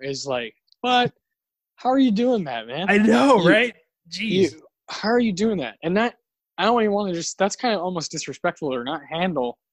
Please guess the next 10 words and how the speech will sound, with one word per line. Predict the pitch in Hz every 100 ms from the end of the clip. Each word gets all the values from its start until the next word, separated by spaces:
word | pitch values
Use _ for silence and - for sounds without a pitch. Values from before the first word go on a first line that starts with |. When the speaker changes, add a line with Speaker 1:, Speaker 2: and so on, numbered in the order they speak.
| _ -
Speaker 1:
Fucking | 247 262 190
playing | - 208 214
tennis | 175 - 196 208 -
with | 147 135
him. | 110 104 _
Fucking | 180 - 170
going. | 143 143 175 117 110 _
Fucking | 165 - 156 131 -
Speaker 2:
Yeah. | 156 _ _ _ _
Speaker 1:
playing. | - 175 185 131